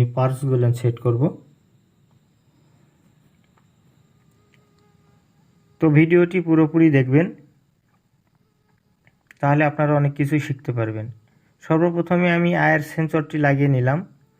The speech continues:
এবং দশ পনেরো ট্রানজিস্টরটি এই মুহূর্তে, আহ, ডায়াগ্রাম অনুযায়ী লাগিয়ে নেওয়া হচ্ছে। আরও একটি দশ পনেরো ট্রানজিস্টর সার্কিটে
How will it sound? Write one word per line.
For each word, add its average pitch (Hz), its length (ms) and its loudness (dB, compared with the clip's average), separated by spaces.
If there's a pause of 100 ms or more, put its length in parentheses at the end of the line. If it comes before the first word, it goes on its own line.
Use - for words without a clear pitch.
(420)
এবং 151 220 2 (100)
দশ 147 240 2
পনেরো 165 440 0
ট্রানজিস্টরটি 151 760 -2 (160)
এই 143 60 0
মুহূর্তে, 139 460 2 (120)
আহ, - 960 -6
ডায়াগ্রাম 147 440 2
অনুযায়ী 139 380 2
লাগিয়ে 131 300 2
নেওয়া 127 240 0
হচ্ছে। 113 260 -8 (680)
আরও 151 220 2
একটি 156 240 0
দশ 147 300 2
পনেরো 151 380 0 (260)
ট্রানজিস্টর 143 640 0 (2250)
সার্কিটে 143 480 -4